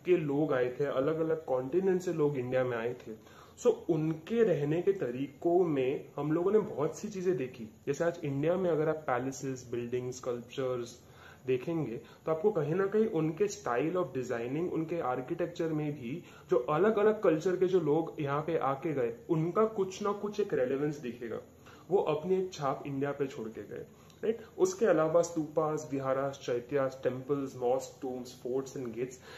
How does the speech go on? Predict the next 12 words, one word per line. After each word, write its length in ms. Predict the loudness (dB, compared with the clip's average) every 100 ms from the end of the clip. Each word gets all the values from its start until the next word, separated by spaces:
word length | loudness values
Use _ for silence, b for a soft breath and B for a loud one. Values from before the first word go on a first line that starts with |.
| B 0
ये 180 | 4
भी 140 | 4 4
कहीं 320 | 2 4 6
ना 140 | 4
कहीं 360 | 2 0 0 -2 -2
अपने 300 | -2 0 -2
अंदर 400 | 0 0 0 2 0 B B 0
काफी 320 | 2 2 2
ज्यादा 240 | 6 8 8
symbols 720 | 6 0 2 4 8 8 8
of 200 | 0
a 60 | 0